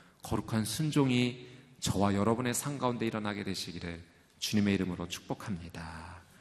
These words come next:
우리 주신 말씀 붙잡고 우리 같이 한번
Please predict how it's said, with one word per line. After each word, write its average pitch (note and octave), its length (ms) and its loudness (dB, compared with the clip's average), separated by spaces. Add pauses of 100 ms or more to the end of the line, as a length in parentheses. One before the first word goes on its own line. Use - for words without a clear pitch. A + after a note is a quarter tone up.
(320)
우리 - 80 -16
주신 - 280 0
말씀 G2+ 280 0
붙잡고 A2 840 0
우리 F#2 80 -6
같이 E2+ 260 -10
한번 F2+ 340 -4